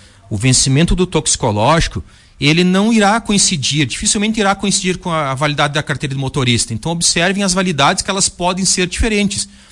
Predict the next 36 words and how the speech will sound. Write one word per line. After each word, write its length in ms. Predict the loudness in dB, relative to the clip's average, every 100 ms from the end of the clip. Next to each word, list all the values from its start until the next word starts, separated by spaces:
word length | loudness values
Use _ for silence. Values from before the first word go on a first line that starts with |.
| -20 -12
Quando 220 | -4 -2 -2
você 320 | -2 -4 -4
for 360 | -8 -2 0
renovar 380 | 2 0 0 0
a 20 |
sua 160 | 0 -2
carteira, 600 | -4 -4 0 0 0 -4 -12 -20 _
você 240 | -6 -4 -4
tem 260 | -4 -4
que 120 | -4 -6
ter 200 | -6 -6
o 60 |
toxicológico 640 | -6 -6 -6 -4 -6 -4 -4
já 240 | -4 -2
válido, 400 | 0 2 0 -4 -6
né? 260 | -6 -6 -12 _ _ _ _
O 80 | -10
toxicológico, 680 | -6 -4 -4 -2 -4 -4 -6
ele 100 | -4
vale, 360 | 0 0 -2 -8 -20 -20 -12
eh, 480 | -8 -6 -6 -8 -10
a 80 | -8
partir 340 | -8 -8 -6
da, 220 | -2 -2
da, 180 | -2 -2
da 100 | 0
validade 480 | 0 0 2 0 0
mais 240 | 0 0
trinta 300 | -2 -4 -4 -4
dias, 320 | -2 -2 0
assim 200 | -2 -4
como 200 | -6 -6
a 40 |
carteira 320 | -6 -6 -6
de 60 | -6
motorista, 560 | -4 -2 0 0 -2